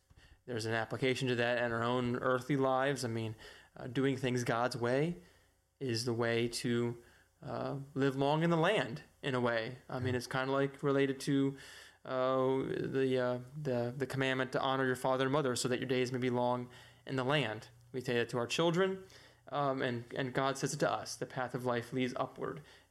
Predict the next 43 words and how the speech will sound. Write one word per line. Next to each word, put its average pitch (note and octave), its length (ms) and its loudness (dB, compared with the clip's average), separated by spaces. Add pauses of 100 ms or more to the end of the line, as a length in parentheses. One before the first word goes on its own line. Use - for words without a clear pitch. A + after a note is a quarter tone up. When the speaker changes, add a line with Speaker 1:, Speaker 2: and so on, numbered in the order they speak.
Speaker 1:
turning C3+ 280 -2
away C#3 420 4
from A#2+ 280 -4
the A2+ 80 -2
grave. G#2+ 400 -2 (380)
But C#3 160 0
if C3 80 2
you C3+ 100 2 (380)
take D#3 200 0
that E3 140 4
out, E3+ 220 2
take D3 180 0
it D3 100 0
to C#3+ 60 2
the C3+ 100 4
next C3+ 220 0
level, C#3 420 2 (760)
in D3 120 -4
an, C3 120 2
in C#3+ 220 2
an C3 80 2
eternal D3 360 0
sense, C3+ 380 -2 (420)
uh, C3 240 -2
the B2+ 80 -2
path C#3+ 280 -2
of C#3 100 -2
life C3+ 240 0
is C#3+ 100 -2
Christ. - 480 -2 (420)
"I'm A#2 160 -8
the A2+ 80 -4
way, A#2+ 220 0
the A#2+ 100 -2
truth, B2+ 320 -2
and B2 320 -2
the B2+ 260 0
life," C3+ 380 -4 (140)
right? C#3 260 -4 (460)
Jesus C3 260 -2
is D3 400 4
the B2+ 180 0
way A2+ 320 0